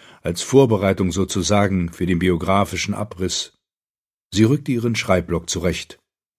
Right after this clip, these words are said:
Geboren sechzehnter Juli achtzehnhundertneunzig auf Gut Lubowitz, Vater Anton Jakob Borgward, Gutsverwalter, gestorben achtzehnhundertneunundneunzig,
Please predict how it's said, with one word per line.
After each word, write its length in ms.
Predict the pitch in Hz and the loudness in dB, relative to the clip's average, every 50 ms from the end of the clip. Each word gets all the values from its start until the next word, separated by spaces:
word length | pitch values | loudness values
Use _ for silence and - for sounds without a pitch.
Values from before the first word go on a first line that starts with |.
| _ _ _ _ - | _ _ _ _ 0
Geboren 760 | - 101 95 87 98 120 123 127 131 127 139 147 147 139 127 | 2 2 2 4 4 6 8 8 6 6 4 4 4 4 4
sechzehnter 560 | 113 117 117 117 - - - 117 107 117 117 | 4 2 2 0 -2 -2 0 0 2 2 2
Juli 500 | 113 101 95 113 120 123 123 127 127 113 | 2 2 2 2 2 2 2 2 2 2
achtzehnhundertneunzig 1200 | 113 110 107 - - - 120 107 110 107 107 104 98 - 107 104 101 110 117 113 117 117 107 117 | 0 -2 -4 -4 -4 -2 0 2 2 2 2 0 0 0 2 4 4 4 2 2 -2 -4 -2 -2
auf 140 | 107 98 - | -2 -2 -2
Gut 240 | - 107 104 92 98 | -2 -2 -2 0 0
Lubowitz, 920 | 98 117 120 120 110 101 95 90 85 87 87 85 85 - - - - - _ _ _ _ _ _ _ - | 0 2 2 2 2 0 0 0 0 0 -4 -4 -4 -6 -10 -10 -10 -12 _ _ _ _ _ _ _ -10
Vater 580 | - - 117 107 107 113 113 - 123 117 107 | -2 2 4 4 4 4 2 0 -2 -2 0
Anton 360 | - 107 113 104 - 107 104 | 0 -2 0 0 0 2 2
Jakob 500 | 101 101 104 104 104 - - 101 87 87 | 2 2 2 0 0 0 -2 -2 -2 -2
Borgward, 640 | - 98 98 98 87 - - 104 98 95 92 85 - _ _ _ _ _ _ | -2 -2 0 0 -2 -2 -2 0 0 0 -2 -4 -8 _ _ _ _ _ _
Gutsverwalter, 880 | - 110 117 110 - - - 98 87 92 92 90 85 87 95 92 85 85 _ _ _ _ _ _ _ _ _ _ - | 2 4 4 4 4 2 -2 0 0 0 0 0 0 0 -2 -2 -2 -4 _ _ _ _ _ _ _ _ _ _ -8
gestorben 720 | - 90 - - - 113 110 113 117 120 123 120 117 117 | -8 -6 -6 -4 0 2 2 2 2 2 2 2 0 2
achtzehnhundertneunundneunzig, 1700 | - 104 101 - - - 110 98 104 104 104 104 98 - 104 101 101 101 101 98 98 98 104 110 110 107 98 - - 95 87 - - | 0 -2 -4 -4 -2 0 0 2 2 2 2 0 0 0 0 2 2 2 2 2 2 2 2 2 2 2 0 0 -2 -4 -4 -6 -8